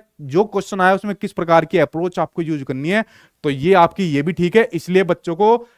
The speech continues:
इस चीज की रणनीतियों का उपयोग कब कहाँ करना है, ये करना, कराना चाहिए और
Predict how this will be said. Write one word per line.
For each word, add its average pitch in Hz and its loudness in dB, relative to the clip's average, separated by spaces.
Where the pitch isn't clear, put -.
इस 170 -8
चीज 190 -4
की 190 0
रणनीतियों 175 -2
का 196 0
उपयोग 185 -2
कब 175 2
कहाँ 160 4
करना 151 -2
है, 185 0
ये 170 0
करना, 139 -6
कराना 139 -2
चाहिए 214 -2
और 131 -6